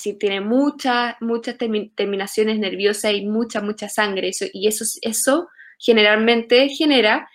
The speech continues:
que sea altamente irritable. Entonces, cuando, em,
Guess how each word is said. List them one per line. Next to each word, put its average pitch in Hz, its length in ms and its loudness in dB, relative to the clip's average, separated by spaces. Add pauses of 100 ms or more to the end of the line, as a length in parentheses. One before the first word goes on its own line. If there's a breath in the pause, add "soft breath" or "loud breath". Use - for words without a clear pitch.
(180 loud breath)
que 233 100 -2
sea 247 240 6
altamente 294 540 0
irritable. 294 560 0 (320 loud breath)
Entonces, 240 380 -2
cuando, 226 720 0
em, 202 560 -2